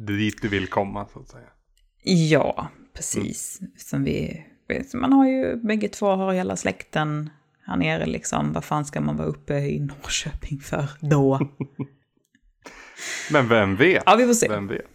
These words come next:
Speaker 2: Ja, men vem vet? Vem vet? Kanske, kanske bara älskar de där, eh, jävla spårvagnarna och allt vad det är.
Speaker 1: Du var ju inte så förtjust i Mello eller Mellis.
Speaker 2: Mm.
Speaker 1: Men, eh,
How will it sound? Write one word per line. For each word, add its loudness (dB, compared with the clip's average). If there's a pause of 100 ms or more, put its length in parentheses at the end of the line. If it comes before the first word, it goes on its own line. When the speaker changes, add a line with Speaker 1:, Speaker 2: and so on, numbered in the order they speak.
(140)
Speaker 2:
Ja, 4
men 6
vem 4
vet? -10
Vem -4
vet? -14 (380)
Kanske, -2
kanske 0
bara 0
älskar 0
de 2
där, 0
eh, -8 (840)
jävla -2
spårvagnarna -2
och -6
allt -10
vad -6
det -6
är. -8 (380)
Speaker 1:
Du 4
var 8
ju 8
inte 0
så -8
förtjust 0
i -2
Mello 4
eller 2
Mellis. -2 (1000)
Speaker 2:
Mm. 4
Speaker 1:
Men, 2
eh, -6